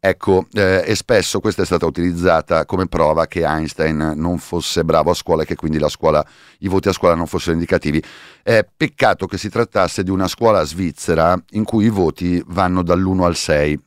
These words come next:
cioè il sei praticamente è ottimo e, eh, l'unica insufficienza che aveva Einstein era in francese. Eh, la cosa bella è che il nostro preside tutto questo l'ha scritto nel post.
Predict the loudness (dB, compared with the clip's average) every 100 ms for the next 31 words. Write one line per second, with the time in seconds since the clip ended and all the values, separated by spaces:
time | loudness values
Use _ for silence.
0 | _ -2 0 0 -6 -6 0 0 0 -4
1 | -2 -2 -2 0 2 2 0 _ -6 -2
2 | -2 -2 -2 0 0 0 0 0 0 -2
3 | -2 -2 -6 -8 -20 -20 -20 -8 -2 0
4 | 2 0 0 -4 -4 -8 -6 0 0 0
5 | -2 0 0 0 2 2 2 0 -2 -4
6 | -4 -2 0 0 -2 -2 -2 0 0 0
7 | -2 -2 -4 _ _ _ -2 -2 0 0
8 | 0 0 -2 -6 -18 -4 2 2 2 0
9 | 2 2 2 0 2 2 2 0 -2 0
10 | 0 0 -2 -2 0 2 0 0 -2 0
11 | 0 -4 -10 -6 -4 -4 -2 -4 -2 -4
12 | -2 -4 -4 -4 -6 -6 -8 -10 -12